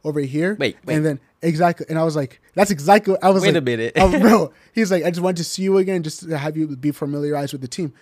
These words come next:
Speaker 1: And I was like, I was trying not to smile or anything, you know? And I was like,
Speaker 2: Try-, trying to keep it all
Speaker 1: Yeah,
Speaker 2: in.
Speaker 1: exactly, man. So I was just like, I did it, you know?
Speaker 2: Mm-hmm, mm-hmm.
Speaker 1: I was just like, "I'm actually gonna be playing here. Like,
Speaker 2: Mm-hmm.
Speaker 1: I'm gonna go to U S F,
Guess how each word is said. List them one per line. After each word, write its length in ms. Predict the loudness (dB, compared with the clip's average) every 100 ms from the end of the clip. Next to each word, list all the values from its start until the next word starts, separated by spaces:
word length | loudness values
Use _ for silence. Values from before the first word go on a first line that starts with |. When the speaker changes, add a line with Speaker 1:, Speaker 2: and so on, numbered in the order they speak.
| _
Speaker 1:
And 60 | -6
I 20 |
was 100 | -4
like, 240 | -4 -6 _ _ _ _ _ -4
I 40 |
was 100 | -2
trying 160 | -2 -2
not 120 | -4
to 60 | -6
smile 460 | -10 -8 -4 -4
or 80 | -2
anything, 460 | -4 -4 -6 -8 -10 _ _ _
you 120 | -6
know? 240 | -2 -2 -4
And 100 | -6
I 60 | -6
was 120 | -4
like, 80 | -2 -2
Speaker 2:
Try-, 120 | 2 6
trying 180 | 6
to 60 | 6
keep 160 | 2 4
it 80 |
all 260 | 6 8 8
Speaker 1:
Yeah, 100 | 6
Speaker 2:
in. 140 | 6
Speaker 1:
exactly, 540 | 4 4 2 2 0 -8
man. 300 | -8 -8 -10 _ _
So 180 | -8 -2
I 140 | 0 2
was 160 | 0
just 200 | -2 -6
like, 320 | -4 -4 -6 _ _
I 120 | -14 -6
did 180 | -4
it, 140 | -4 -6
you 160 | -12 -8
know? 200 | -4 -4
Speaker 2:
Mm-hmm, 260 | -6 -10
mm-hmm. 100 | -6
Speaker 1:
I 40 | -4
was 120 | -4
just 100 | -2
like, 160 | -6 -6
"I'm 160 | -8 -6
actually 300 | -4 -4 -4
gonna 180 | -4 -4
be 140 | -6
playing 300 | -6 -4 -2
here. 120 | -2
Like, 160 | -2 -4
Speaker 2:
Mm-hmm. 360 | -8 -10 -10
Speaker 1:
I'm 100 | -8
gonna 160 | -4 -4
go 180 | -2 -2
to 60 | 0
U 160 | -2
S 160 | -2 -4
F, 240 | -6 -8